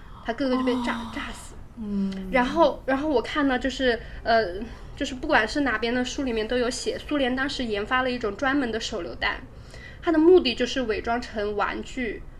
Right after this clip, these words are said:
Speaker 1: 然后丢到街道上，因为当时阿富汗全民反他们，然后他的目的就是，呃，去让这些小孩子被，呃，炸死或者炸伤。他那个威胁，他那个杀伤力不是很大，他专门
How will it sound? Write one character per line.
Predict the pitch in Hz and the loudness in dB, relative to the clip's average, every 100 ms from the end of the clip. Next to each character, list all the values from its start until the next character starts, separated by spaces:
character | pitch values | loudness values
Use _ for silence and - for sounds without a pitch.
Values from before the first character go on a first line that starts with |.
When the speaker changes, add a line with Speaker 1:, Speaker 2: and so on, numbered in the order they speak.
| - - | -16 -10
Speaker 1:
然 | 214 | -6
后 | 247 | -4
丢 | 247 262 | 0 2
到 | 254 | 2
街 | 240 247 | 2 0
道 | 247 | 2
上， | 226 - | 0 -2
因 | 311 | 2
为 | 320 | 2
当 | 320 330 | 6 6
时 | 311 | 4
阿 | 277 | 0
富 | 277 | 0
汗 | 277 | -2
全 | 254 226 208 | 0 -2 -2
民 | 233 233 | -2 -2
反 | 214 196 | -2 -4
他 | - | -4
们， | 214 202 - - - - | -6 -8 -12 -14 -14 -6
然 | 254 | -4
后 | 262 | 0
他 | 302 | 2
的 | 277 240 | 4 4
目 | 269 302 | 2 2
的 | 320 220 | 2 0
就 | 226 | -2
是， | 262 220 - - - | -2 -2 -4 -12 -6
呃， | 214 | -6
去 | - 285 247 | -4 -2 0
让 | 254 233 | 2 0
这 | |
些 | 247 247 | -4 -6
小 | 240 208 | -4 -6
孩 | - 180 214 | -6 -8 -10
子 | - 226 | -12 -4
被， | 240 214 - - - | -2 -2 -4 -14 -12
呃， | - 214 208 | -8 -8 -6
炸 | - 262 214 233 330 240 | -6 -4 -6 -8 -10 -12
死 | - - 247 180 | -12 -12 -10 -10
或 | 220 | -6
者 | 240 214 | -4 -4
炸 | - - | -6 -6
伤。 | - 226 220 285 | -6 -6 -6 -6
他 | - 339 | 6 10
那 | 349 | 10
个 | 320 233 | 8 4
威 | - 311 | 0 0
胁， | 320 - - - - | 0 -2 -4 -6 -12
他 | - 330 | -2 4
那 | 330 | 4
个 | 311 | 4
杀 | 294 302 | 2 2
伤 | 320 320 | 4 2
力 | 311 | 2
不 | - 226 | -2 -6
是 | 311 | -6
很 | 254 202 | -6 -6
大， | 226 - | -6 -6
他 | 277 | -6
专 | 277 359 | 2 8
门 | 330 214 202 | 8 6 -2